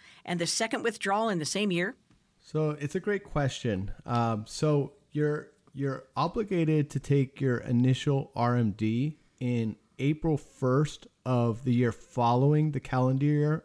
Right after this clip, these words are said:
Speaker 2: in which you turn seventy-three.
Speaker 1: Okay.
Speaker 2: Seventy-three is the app-, app-, applicable age now. Uh, so that's when you're required to do it. Now, in this case, if you're turning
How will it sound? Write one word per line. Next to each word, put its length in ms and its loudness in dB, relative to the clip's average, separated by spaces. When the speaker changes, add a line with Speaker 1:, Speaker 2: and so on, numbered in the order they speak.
Speaker 2:
in 120 -4
which 220 -2
you 80 0
turn 300 -2
seventy-three. 840 0
Speaker 1:
Okay. 80 0
Speaker 2:
Seventy-three 460 0
is 100 -4
the 80 -12
app-, 320 -4
app-, 300 -2
applicable 500 0
age 360 -4
now. 280 0
Uh, 140 0
so 140 -4
that's 280 0
when 140 -2
you're 120 0
required 880 2
to 120 -4
do 280 2
it. 180 -6
Now, 400 2
in 200 2
this 260 -2
case, 380 0
if 180 -6
you're 120 2
turning 560 0